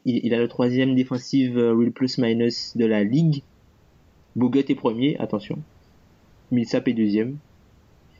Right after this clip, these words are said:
Et, euh, bah, il, il est limite seul, entre guillemets, hein, entre guillemets, parce que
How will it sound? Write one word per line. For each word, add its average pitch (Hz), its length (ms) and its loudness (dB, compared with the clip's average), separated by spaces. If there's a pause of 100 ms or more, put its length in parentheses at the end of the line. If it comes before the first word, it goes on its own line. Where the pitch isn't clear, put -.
(180)
Et, 113 260 2
euh, 107 320 4
bah, 107 480 -2 (680)
il, 120 400 2
il 120 180 0
est 127 60 6
limite 147 440 2
seul, 170 640 2
entre 117 240 -2
guillemets, 127 400 2
hein, 127 120 -8
entre 117 220 0
guillemets, 131 220 2
parce 120 200 -2
que 101 360 2